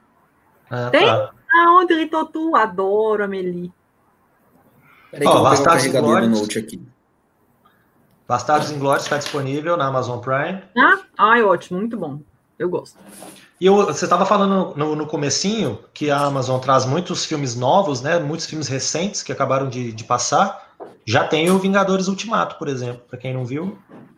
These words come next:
Speaker 2: Sério? Ah, olha.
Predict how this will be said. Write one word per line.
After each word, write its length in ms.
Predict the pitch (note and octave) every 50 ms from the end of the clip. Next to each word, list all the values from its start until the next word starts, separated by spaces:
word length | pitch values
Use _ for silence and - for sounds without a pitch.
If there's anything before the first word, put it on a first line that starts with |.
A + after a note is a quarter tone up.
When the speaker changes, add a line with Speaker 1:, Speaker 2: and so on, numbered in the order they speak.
| - - - - _ _ - - - - - -
Speaker 2:
Sério? 520 | - A#3 C4 G4 C#5+ C#5+ F4 A3 E3+ D#3+ - - - - _ _ _ _ _ _ _ _ _ _ _ _
Ah, 180 | C4+ C4 C4 C4+
olha. 200 | D#4 G4 G#4